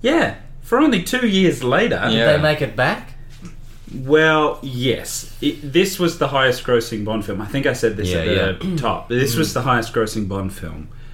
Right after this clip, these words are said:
Speaker 1: until GoldenEye.
Speaker 2: Gee.
Speaker 1: Adjusted
Speaker 3: That's a
Speaker 1: for
Speaker 3: long
Speaker 1: inflation, I think Moonraker <clears throat> sits somewhere in the top ten.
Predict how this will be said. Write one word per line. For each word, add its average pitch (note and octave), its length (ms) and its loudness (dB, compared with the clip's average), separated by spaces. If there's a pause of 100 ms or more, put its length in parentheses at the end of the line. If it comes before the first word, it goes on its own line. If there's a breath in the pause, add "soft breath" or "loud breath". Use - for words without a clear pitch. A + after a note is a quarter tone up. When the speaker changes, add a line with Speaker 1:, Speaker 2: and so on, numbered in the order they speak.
(420 loud breath)
Speaker 1:
until A#2+ 600 2
GoldenEye. E2+ 600 -8 (800)
Speaker 2:
Gee. A2 280 -14 (200)
Speaker 1:
Adjusted A#2+ 460 2
Speaker 3:
That's E2 100 0
a - 20 -2
Speaker 1:
for F#3 80 0
Speaker 3:
long G3+ 120 2
Speaker 1:
inflation, D3+ 680 0
I A#2 120 -2
think A#2+ 260 -2
Moonraker G#2+ 580 0
<clears throat> - 140 -10
sits - 220 -4
somewhere G#2 500 -4
in F2+ 100 -4
the E2+ 60 -8
top - 320 -10
ten. C#2+ 280 -10